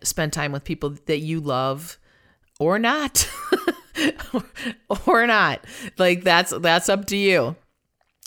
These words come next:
if you wanna have quiet holidays at home. So I'm just gonna encourage you this holiday season,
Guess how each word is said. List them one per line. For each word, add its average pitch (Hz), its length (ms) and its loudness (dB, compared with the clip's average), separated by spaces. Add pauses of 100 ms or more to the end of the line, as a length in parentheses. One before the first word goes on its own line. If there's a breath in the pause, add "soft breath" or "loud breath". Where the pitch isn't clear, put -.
(140)
if 160 160 0
you 180 120 0
wanna 151 240 -2
have 151 240 -6
quiet 147 360 -6
holidays 139 480 -2
at 101 160 -4
home. 139 340 -4 (460 loud breath)
So 160 560 2 (140)
I'm 190 220 4
just 220 160 -2
gonna 214 160 -2
encourage 185 440 0
you 180 100 0
this 170 220 0
holiday 175 400 0
season, 160 640 -2